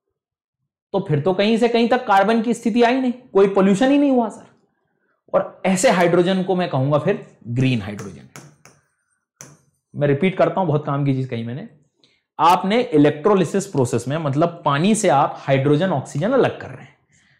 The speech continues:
पानी से आपने हाइड्रोजन ऑक्सीजन अलग करा।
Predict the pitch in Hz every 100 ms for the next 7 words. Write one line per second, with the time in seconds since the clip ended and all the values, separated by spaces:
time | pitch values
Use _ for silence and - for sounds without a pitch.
0 | _ - 123 156 208 160 120 131 220 294
1 | - _ _ - 131 139 151 208 175 -
2 | 190 208 107 - -